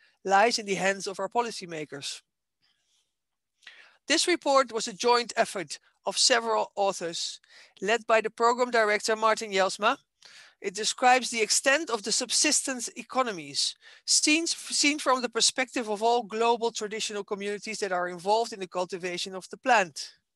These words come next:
It provides analysis <clears throat> of all regions in the world, from Asia, Africa, Latin America, and the Caribbean, and gives an overview of the newest developments of policies for legal cannabis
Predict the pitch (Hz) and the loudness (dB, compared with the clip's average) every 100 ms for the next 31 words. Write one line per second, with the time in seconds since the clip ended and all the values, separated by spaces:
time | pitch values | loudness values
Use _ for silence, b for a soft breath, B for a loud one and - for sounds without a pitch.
0 | _ _ B B B B B - 208 226 | _ _ B B B B B -6 -4 -4
1 | 202 226 247 240 220 220 214 220 - 214 | 2 4 4 2 -4 0 4 4 2 2
2 | 202 - _ - 247 240 190 165 - 226 | 0 0 _ -6 -4 -4 -6 -6 2 2
3 | 240 247 254 220 208 202 196 190 170 160 | 4 2 0 -2 -6 -8 -6 -4 -4 -4
4 | 170 - - _ _ - 156 - 202 214 | -8 -12 -16 _ _ -12 -12 -4 0 2
5 | 220 220 - - 196 208 196 190 196 - | 2 0 -2 -4 -6 -8 -4 0 0 0
6 | 226 220 196 190 202 - 214 240 233 226 | -8 -6 -4 -4 -4 -4 -2 -2 -4 -4
7 | 220 185 170 175 190 _ _ B B B | -4 -4 -8 -10 -16 _ _ B B B
8 | B - 180 220 240 269 269 277 240 185 | B -12 -4 -2 -2 0 2 2 0 -8
9 | 151 190 233 _ _ _ _ 196 185 190 | -10 -12 -12 _ _ _ _ -8 -6 -6
10 | 226 285 233 226 226 226 208 220 208 208 | -4 -4 -6 -2 0 0 -2 -6 -8 -14
11 | - 208 208 - 208 202 - 196 190 190 | -4 -4 -2 -6 -8 -8 -8 -8 -8 -6
12 | 202 190 190 185 - 190 185 175 175 - | -6 -4 -6 -8 -4 -4 -2 -8 -10 -16